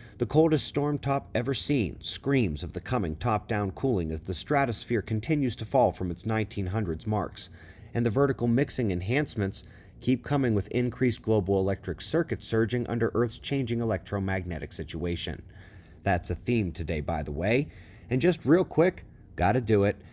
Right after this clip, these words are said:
today's word of the day comes from U S Strategic Command Twitter feed, right on par for the clown world.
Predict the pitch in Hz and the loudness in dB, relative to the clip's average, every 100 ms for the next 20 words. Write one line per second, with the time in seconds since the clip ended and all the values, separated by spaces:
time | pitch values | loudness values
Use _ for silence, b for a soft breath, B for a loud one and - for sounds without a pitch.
0 | B - 147 170 131 156 160 135 131 139 | B -2 6 6 6 4 4 4 4 4
1 | 127 131 127 110 110 104 123 107 - 107 | 4 2 0 2 0 4 4 4 0 -6
2 | - 131 104 - 104 117 120 - 131 113 | 0 0 0 0 0 0 0 0 2 2
3 | - 101 80 - B B - 127 120 107 | 2 0 -2 -6 B B -4 2 4 4
4 | 98 101 110 76 - 85 - 104 92 90 | 2 0 0 0 -2 -8 -4 -2 -2 -2
5 | 87 64 - | -2 -4 -10